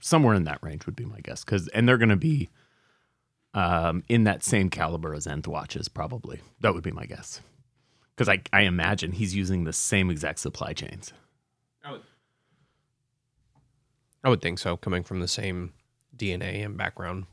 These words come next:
Speaker 1: Right, right. So with that, with that,
Speaker 2: Should we get into
Speaker 1: <laughs> we got
Speaker 2: the
Speaker 1: him
Speaker 2: main topic?
Speaker 1: because
Speaker 2: 'Cause we, we got a lot of ground to cover here.
Speaker 1: <laughs> So I haven't counted these yet, um, but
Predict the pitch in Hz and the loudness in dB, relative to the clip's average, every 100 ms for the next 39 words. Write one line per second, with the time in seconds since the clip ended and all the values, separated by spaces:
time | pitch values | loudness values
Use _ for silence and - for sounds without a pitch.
0 | _ _ _ 92 80 - _ _ _ _ | _ _ _ -10 -10 -12 _ _ _ _
1 | - - - _ _ _ - 147 120 104 | -18 -18 -18 _ _ _ 6 8 8 6
2 | - _ _ - 127 143 151 220 208 180 | -10 _ _ 2 4 6 6 6 4 0
3 | - _ _ _ _ _ _ - - - | -10 _ _ _ _ _ _ -20 -20 -20
4 | - _ _ _ _ _ _ _ _ - | -20 _ _ _ _ _ _ _ _ -2
5 | 127 151 190 202 120 98 95 98 92 107 | 2 4 4 6 6 8 6 4 2 0
6 | 104 101 95 - - 240 180 127 143 - | 2 4 2 2 4 6 6 6 8 10
7 | 123 107 101 101 101 120 110 107 113 113 | 10 8 8 8 8 8 8 6 6 6
8 | 120 - 117 131 101 95 95 95 87 85 | 6 4 6 10 10 10 8 6 4 0
9 | 82 101 87 90 139 - 208 - - - | 0 -2 -2 0 -2 2 2 4 0 2
10 | - - - - - - - - - 151 | 0 -2 -2 -8 -10 -14 -14 -12 -4 4
11 | 185 165 147 120 151 147 117 - 107 110 | 10 12 12 10 10 8 6 4 2 4
12 | 98 90 87 78 85 87 - 95 92 90 | 4 2 2 2 2 2 4 8 10 8
13 | 87 85 87 92 87 | 6 4 4 2 2